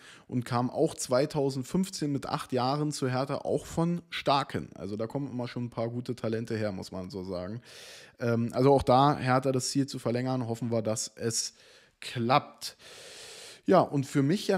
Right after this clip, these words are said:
eins der interessantesten Talente, auch wenn, da könnte ich dann vielleicht nochmal ein extra Video drüber machen,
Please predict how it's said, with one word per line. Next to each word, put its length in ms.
eins 280
der 120
interessantesten 720
Talente, 380
auch 200
wenn, 400
da 120
könnte 240
ich 80
dann 180
vielleicht 260
nochmal 240
ein 60
extra 380
Video 260
drüber 300
machen, 420